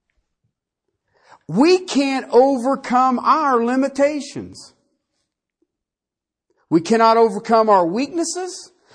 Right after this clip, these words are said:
We cannot overcome our fears. It is impossible. We don't have the ability.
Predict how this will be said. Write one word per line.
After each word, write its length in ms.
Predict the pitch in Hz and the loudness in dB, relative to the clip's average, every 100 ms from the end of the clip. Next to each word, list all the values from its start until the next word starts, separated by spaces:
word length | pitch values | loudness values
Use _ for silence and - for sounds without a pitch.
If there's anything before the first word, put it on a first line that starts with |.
| - | -6
We 160 | 185 233 | -4 -2
cannot 440 | 233 226 220 220 | 0 2 4 4
overcome 520 | 233 233 233 214 226 | 2 0 -2 0 2
our 180 | 240 254 | 2 0
fears. 560 | 240 285 269 170 123 - | -4 -6 -4 -2 -4 -4
It 100 | 180 | -2
is 140 | 170 | -2
impossible. 760 | 208 208 214 202 170 123 107 - _ _ _ _ _ _ _ _ _ _ _ | -4 -4 -6 -6 -8 -14 -14 -18 _ _ _ _ _ _ _ _ _ _ _
We 100 | 151 | -4
don't 140 | 160 160 | -4 -4
have 180 | 156 | -6
the 100 | 147 | -6
ability. 580 | 160 160 202 143 92 - | -8 -6 -8 -8 -12 -18